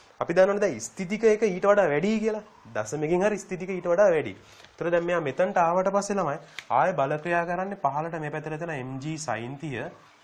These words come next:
ඒක දන්න අපි උත්තරේ පහයි නිව්ටන්. චලිත වෙන්න හදනවා නම් ඝර්ෂණ බලය ඊට ප්‍රතිවිරුද්ධ තියෙන. මෙහෙට යන්න හදනවා නම් ඝර්ෂණ බලය ප්‍රතිවිරුද්ධ. ඒක දැන් එෆ් එස්. එෆ් එස් කියන එක එෆ් කේ ට වඩා වැඩි. එෆ් කේ කියලා ආවේ පහයි නිව්ටන් නේ.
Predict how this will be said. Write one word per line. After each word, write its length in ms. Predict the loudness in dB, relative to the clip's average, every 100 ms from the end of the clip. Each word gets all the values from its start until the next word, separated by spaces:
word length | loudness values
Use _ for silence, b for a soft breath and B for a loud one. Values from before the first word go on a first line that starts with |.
| -12
ඒක 120 | -6
දන්න 220 | -6 -4
අපි 160 | -6 -6
උත්තරේ 340 | -10 -8 -6
පහයි 320 | -4 -4 -4
නිව්ටන්. 320 | -4 -6 -8 -12 B B B _ -14 -4
චලිත 280 | -2 -2 -4
වෙන්න 120 | -4 -2
හදනවා 380 | -2 -2 -4
නම් 120 | -2 -2
ඝර්ෂණ 300 | -4 -4 -6
බලය 140 | -6
ඊට 140 | -6 -4
ප්‍රතිවිරුද්ධ 400 | -4 -4 -6 -6
තියෙන. 160 | -8 -8
මෙහෙට 220 | -4 -2
යන්න 160 | -2
හදනවා 300 | -2 -4 -2 -2
නම් 140 | 0
ඝර්ෂණ 240 | -2 -2 -4
බලය 160 | -6 -8 -10
ප්‍රතිවිරුද්ධ. 460 | -10 -10 -16 -18 _ B B B -10
ඒක 120 | -2
දැන් 220 | 0 2
එෆ් 220 | 0 -4 -6
එස්. 180 | -6 -10 -20 _ _ _ -8
එෆ් 220 | -8 -4
එස් 160 | -4 -4
කියන 220 | -4 -2
එක 40 |
එෆ් 180 | -2 -4 -6
කේ 160 | -2 4
ට 80 |
වඩා 240 | 6 8 6
වැඩි. 240 | 4 2 -8 -10
එෆ් 160 | -12 -8
කේ 160 | -8 -4
කියලා 240 | -2 0
ආවේ 160 | 0 0
පහයි 240 | 0 0
නිව්ටන් 240 | 0 -2
නේ. 120 | -6